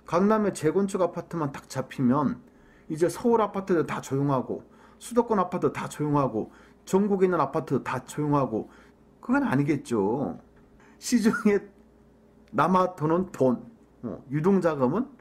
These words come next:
계속 남아 돌고 있고,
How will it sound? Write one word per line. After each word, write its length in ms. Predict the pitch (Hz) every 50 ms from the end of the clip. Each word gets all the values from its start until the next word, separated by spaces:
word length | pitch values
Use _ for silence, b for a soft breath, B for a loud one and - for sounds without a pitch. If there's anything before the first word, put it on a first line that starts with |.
| b b b b b b b b _
계속 480 | - 156 156 143 190 208 - - - - _ - - _ - - - _ _ _ _ _ _ _ _ _ - - _ _ _ - _ _ - - -
남아 320 | 127 165 185 185 180 170
돌고 300 | - 135 131 120 131 127
있고, 440 | 110 98 95 - - 90 - -